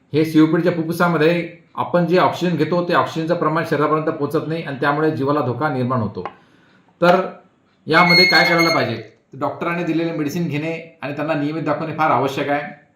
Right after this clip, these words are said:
काही इनहेलर्स असतात त्यांचं नियमित सेवन करणे फार आवश्यक आहे. व्हॅक्सिनेशन्स, निम-, इन्फ्लुएन्झा आणि न्यूमोनियाचं व्हॅक्सिनेशन घेणं फार आवश्यक आहे आणि त्या व्यतिरिक्त सगळ्यात महत्त्वाचं म्हणजे जनजागृती करून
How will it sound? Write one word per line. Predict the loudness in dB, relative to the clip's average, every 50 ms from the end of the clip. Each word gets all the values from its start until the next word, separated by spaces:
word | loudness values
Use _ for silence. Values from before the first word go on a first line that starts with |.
| _ _
काही | -4 0 0 0
इनहेलर्स | 0 0 0 0 0 -2 -2 -4 -6
असतात | -6 -4 -2 -2 -2 -2 -6 -12 -18 -20 _ _
त्यांचं | -6 -6 -4 -4 -4 -4 -2 -2
नियमित | -2 -2 -4 -4 -6 -8 -10 -18 -20 _ -8
सेवन | -6 -4 -4 -4 -2
करणे | -2 -4 -4 -4 -2
फार | -2 0 2
आवश्यक | 2 2 0 -2 -4 -4 -2
आहे. | -2 -2 -2 -4 -6 -8 -12 -18 _ _ _ _ _ _ _ -4
व्हॅक्सिनेशन्स, | -4 -2 -2 0 0 0 0 0 0 -2 -2 -2 -4 -6 -10 -14 -16 -14 -8
निम-, | -6 -4 -4 -4 -4
इन्फ्लुएन्झा | -6 -6 -4 -4 -4 -2 0 2 4 4 4 2 -2 -4 -8 -6
आणि | -6 -6 -4 -6 -6 -6 -8 -10 -10
न्यूमोनियाचं | -8 -4 -4 -4 -2 -4 -2 -2
व्हॅक्सिनेशन | -2 -2 -2 -4 -6 -6 -6 -4 -4
घेणं | -4 -4 -2 0
फार | 0 0
आवश्यक | 0 0 -2 -2 -4 -4 -4 -2
आहे | -2 -4 -4 -8 -14 -20 _ -10
आणि | -6 -6 -2
त्या | 2 2 2
व्यतिरिक्त | 2 2 0 0 -2 -2 -2 -2 -4 -4 -4 -4 -8 -12 -20 _ _ -6
सगळ्यात | 0 2 2 2 2 0
महत्त्वाचं | -4 -2 -2 -2 -2 -2 -4
म्हणजे | -4 -4 -4 -2 -2 -4 -4 -4 -8 -12 -18 -20 -20 -20 -20 -20 -20 -20 -20 -20 -20 -20 _ -14 -6 -2
जनजागृती | 0 2 2 2 2 2 2 2 0 0
करून | 0 0 0 0 0 -2 -4